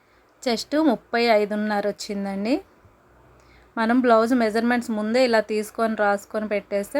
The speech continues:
మనకు కటింగ్ కూడా చాలా ఈజీగా తొందరగా అయిపోతుంది.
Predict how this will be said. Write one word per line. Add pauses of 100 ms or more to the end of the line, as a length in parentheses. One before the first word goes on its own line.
మనకు
కటింగ్
కూడా (100)
చాలా (120)
ఈజీగా (100)
తొందరగా
అయిపోతుంది.